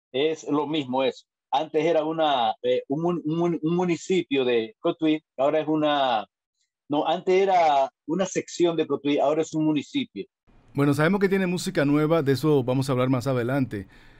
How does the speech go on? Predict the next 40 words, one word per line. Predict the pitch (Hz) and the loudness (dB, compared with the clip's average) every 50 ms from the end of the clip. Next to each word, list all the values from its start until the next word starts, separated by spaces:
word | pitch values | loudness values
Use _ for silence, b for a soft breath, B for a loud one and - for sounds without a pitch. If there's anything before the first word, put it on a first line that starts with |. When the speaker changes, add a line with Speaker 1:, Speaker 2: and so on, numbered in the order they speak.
| b b - | b b -4
Speaker 2:
Pero, | 139 143 147 139 | -2 0 0 2
Carlos, | 160 202 208 208 185 160 | 2 2 2 2 2 2
vamos | 185 - 214 208 | 2 0 0 0
a | |
remontarnos | 214 208 190 151 131 170 175 180 196 190 160 - 165 | 0 0 0 0 2 2 2 2 2 -2 -2 0 0
a, | 151 139 131 127 123 117 113 - - - - - - - | 0 0 0 0 0 -2 -2 -4 -10 -20 -20 -20 -20 -12
a | - 139 - | -10 -8 -2
tu | 156 156 | 0 0
infancia. | 143 139 170 185 170 135 110 - - 98 95 101 | 0 2 2 0 0 0 -2 -4 -8 -10 -8 -10
¿En | 101 | -8
qué | - 175 | -6 -4
momento | 208 214 208 226 226 - 208 175 | -2 -2 -2 -2 -2 -2 -4 -4
tú | 151 190 190 | -2 -2 -2
descubres | 170 - - 185 185 190 175 | -2 -2 -4 -4 -2 0 0
de | 143 131 - | 0 -2 -2
que | - 131 127 123 120 123 123 - _ - - | -2 -2 -2 -2 -2 -4 -6 -12 _ -20 -10
la | 131 135 135 123 | -6 -4 -2 -2
música | 131 175 226 202 - 196 160 127 131 123 | -2 -2 -4 -4 -4 -4 -4 -2 -2 -2
iba | 131 151 - | -2 -2 0
a | |
ser | - 170 147 135 | -2 -2 -2 -2
tu | 147 | -2
modus | 135 143 151 147 127 | -2 -2 -2 -2 -2
vivendi, | 127 117 123 147 165 147 117 113 98 - B B B B B B B B B B B B | -2 -2 -2 -2 -2 -2 -4 -4 -6 -8 B B B B B B B B B B B B
iba | - 113 123 139 | -10 -4 -2 -2
a | 127 | 0
ser | 135 147 139 | 0 0 -2
tu | 131 135 | -2 -4
pasión? | - 123 110 - 165 156 90 - - - - - - _ _ _ | -4 -6 -4 -4 -4 -4 -4 -6 -12 -20 -20 -20 -20 _ _ _
Speaker 1:
Bueno, | - 170 160 294 233 - _ _ _ - 135 - _ _ _ _ _ | -6 -4 -2 -2 -4 -6 _ _ _ -20 -20 -20 _ _ _ _ _
desde | 127 135 170 170 - 170 165 | -4 -2 -2 0 2 2 2
los | 151 165 160 - | 2 2 0 0
tres | 190 202 202 - - 220 | -2 -2 -2 0 0 0
años | 202 185 165 151 139 135 131 - _ _ | 0 2 0 -2 -2 -4 -6 -8 _ _
yo | 123 127 156 156 | -6 -4 -4 -4
estoy | - - 175 160 | 0 -2 -2 -2
cantando. | 156 151 135 123 - - 131 120 104 95 85 82 - _ _ _ _ _ _ _ _ _ _ _ _ _ | 0 -2 -4 -2 -2 -2 -2 -2 -2 -6 -12 -18 -20 _ _ _ _ _ _ _ _ _ _ _ _ _
Eh, | _ 117 120 127 127 127 123 120 | _ -2 0 0 0 0 0 0
yo | 143 143 | -2 -2
comencé | - 175 170 175 175 160 - 180 175 175 175 165 - | 0 -2 -2 -2 -4 -4 -2 -2 0 2 2 0 -2